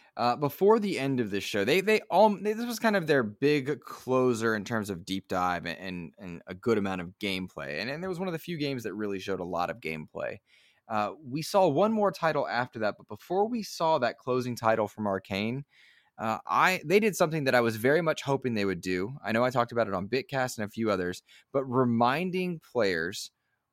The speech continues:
what is to come in the world of Xbox, because in the last year or so,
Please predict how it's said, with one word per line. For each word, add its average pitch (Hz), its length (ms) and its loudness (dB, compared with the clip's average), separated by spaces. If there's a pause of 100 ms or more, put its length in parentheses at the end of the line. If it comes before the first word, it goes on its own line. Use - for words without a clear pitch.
(200)
what 120 420 2
is 156 180 0
to 143 80 -12
come 104 360 0
in 101 140 -14
the 98 80 -6
world 95 220 0
of 87 60 -14
Xbox, 85 520 -6
because 113 240 -10
in 135 80 -12
the 147 80 -2
last 175 360 0
year 151 260 0
or 117 60 0
so, 80 420 -6